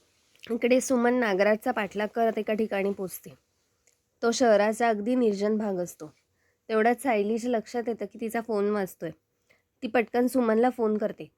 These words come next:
पण सुमन त्या जागी पोचलेली असते, म्हणून सुमन म्हणते की, "सायली, मी तुला नंतर फोन करते." सायली म्हणते, "सुमन काकू एवढ्या पॅनिकमध्ये काय आहेत?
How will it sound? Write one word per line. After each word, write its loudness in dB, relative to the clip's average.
पण 0
सुमन 2
त्या -2
जागी 0
पोचलेली 0
असते, -4
म्हणून 0
सुमन 0
म्हणते -2
की, -10
"सायली, 2
मी 2
तुला 0
नंतर 0
फोन -4
करते." -14
सायली 2
म्हणते, 2
"सुमन 0
काकू -4
एवढ्या 2
पॅनिकमध्ये -2
काय -2
आहेत? -4